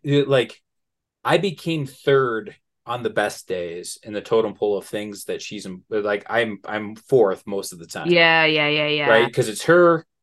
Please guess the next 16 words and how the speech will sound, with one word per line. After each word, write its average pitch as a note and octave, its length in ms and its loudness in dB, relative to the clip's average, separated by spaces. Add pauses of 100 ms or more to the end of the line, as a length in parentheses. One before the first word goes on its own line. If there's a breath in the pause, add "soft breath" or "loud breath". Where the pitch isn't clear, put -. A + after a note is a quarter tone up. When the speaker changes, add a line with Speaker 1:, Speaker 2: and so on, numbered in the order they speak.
(140)
Speaker 1:
the A2 80 -10
kids, C#3 460 2
her A#2 160 -4
job. F#2 300 -6 (440)
And F3 80 6
in F3 60 6
Speaker 2:
Right. E3+ 140 6
Speaker 1:
that A#2 160 2
order. F#2+ 320 -2 (540)
And, D#3+ 180 4
Speaker 2:
Right. D#3+ 400 2 (520)
Speaker 1:
and, C#3 160 2
like, C3+ 300 4 (400)
those D3+ 420 4
three F3 220 -4
things D3 460 -6